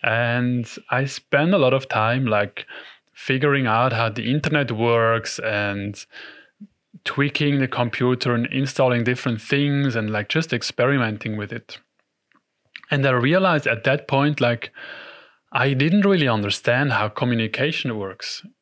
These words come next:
It was a mystery to me. And I remember when I was speaking to my mother one time, I told her, "Why are we using so many words? Why are we speaking in this strange way that doesn't make sense somehow, that you need to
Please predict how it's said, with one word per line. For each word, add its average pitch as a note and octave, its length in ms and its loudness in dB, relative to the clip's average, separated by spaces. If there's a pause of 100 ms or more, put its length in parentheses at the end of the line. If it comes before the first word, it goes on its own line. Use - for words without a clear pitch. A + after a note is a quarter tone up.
It A#2+ 100 -2
was B2 160 2
a A2+ 60 0
mystery C3+ 500 0
to - 160 -8
me. G2 280 -8 (580)
And A#2+ 160 -4
I B2 60 2
remember B2+ 800 2
when B2+ 180 2
I A#2+ 120 2
was A2+ 160 -4
speaking D#3 420 -4
to C#3+ 100 0
my A2 180 2
mother A2 340 0
one D3 200 0
time, D#3+ 440 -4 (500)
I A#2 140 0
told D#3+ 320 0
her, C3 400 2 (1080)
"Why C3+ 380 0
are F#3+ 240 4
we F3 100 2
using D#3 540 2
so C3+ 180 0
many A2 240 2
words? A2+ 680 -2 (800)
Why C#3+ 360 2
are D#3 220 4
we C3+ 240 2
speaking E3+ 580 -2
in C3+ 160 0
this A#2 220 -2
strange F3 640 0
way D3 240 4
that A#2+ 200 2
doesn't D#3+ 300 2
make D#3 220 2
sense D#3 340 0
somehow, G#2+ 380 0
that G#2+ 180 -2
you A2+ 80 -2
need B2+ 220 0
to A2+ 160 -8